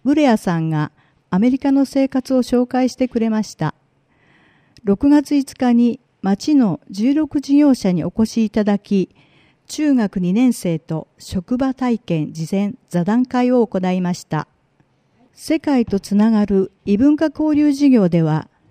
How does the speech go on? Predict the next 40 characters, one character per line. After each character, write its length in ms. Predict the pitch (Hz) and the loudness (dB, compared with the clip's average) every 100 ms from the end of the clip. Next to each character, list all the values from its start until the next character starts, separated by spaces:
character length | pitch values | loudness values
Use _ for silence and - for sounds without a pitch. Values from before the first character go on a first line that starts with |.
| _ _ | _ _
一 280 | 180 - 262 | -10 0 2
学 180 | 294 285 _ | 4 2 _
期 160 | 202 | -2
は 240 | 170 160 - - | 0 -2 -6 -4
七 260 | 180 214 | 0 0
久 140 | - 294 | 0 -2
保 100 | 320 | 2
に 140 | 247 | 2
住 240 | - 196 180 | 2 -2 -2
む 160 | 147 - | -2 -2
イ 120 | 202 | 0
ギ 80 | 233 | 2
リ 120 | 277 | 2
ス 140 | 302 | 0
出 160 | 285 285 | -4 -4
身 400 | 269 - 262 254 | -4 0 2 4
の 240 | 247 240 - | 2 -2 -8
シ 180 | - 311 | -6 0
ョ 80 | 320 | 2
ー 40 | |
ン 60 | 262 | 0
さ 220 | - 165 | 0 -2
ん 140 | 156 | -2
に、 200 | 151 156 - _ _ _ | -4 -6 -12 _ _ _
イ 120 | - 208 | -2 2
ギ 140 | 240 | 4
リ 120 | 269 | 4
ス 100 | - | 0
と 320 | - 240 - - | -2 -2 -2 -2
イ 120 | 294 | 0
ン 80 | 311 | 4
グ 100 | 277 | 4
ラ 140 | 220 202 | 2 0
ン 60 | |
ド 100 | 180 | -2
の 100 | 170 | -4
違 360 | - 208 233 254 | -6 -2 2 2
い 20 | |
な 140 | 262 | 2
ど 220 | 233 196 | 2 -2